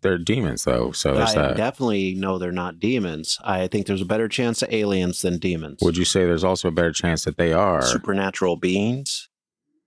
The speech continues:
Speaker 2: No.
Speaker 1: I don't
Speaker 2: Alien beings. I'm not convinced they're real.
Speaker 1: I don't know, man.
Speaker 2: I think we have a lot of reported crashes, reported sightings.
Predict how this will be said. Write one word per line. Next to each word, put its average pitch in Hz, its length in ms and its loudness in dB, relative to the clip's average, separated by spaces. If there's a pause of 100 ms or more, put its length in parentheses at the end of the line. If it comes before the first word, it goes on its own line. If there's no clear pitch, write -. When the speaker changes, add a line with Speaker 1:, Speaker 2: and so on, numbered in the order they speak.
(320)
Speaker 2:
No. 80 220 -4 (720)
Speaker 1:
I - 60 2
don't 123 80 4
Speaker 2:
Alien 135 280 2
beings. 95 640 -2
I'm 117 140 2
not 160 220 -2
convinced 131 360 -2
they're 113 120 2
real. 113 400 -2 (260)
Speaker 1:
I 127 120 2
don't 101 140 2
know, 65 200 -2
man. 67 120 0
Speaker 2:
I 117 120 0
think 131 340 -2
we 120 120 0
have 110 140 0
a 107 40 0
lot 92 340 0
of 92 260 -2 (140)
reported 82 760 -2
crashes, 85 760 -2
reported 82 500 -2
sightings. 78 680 -2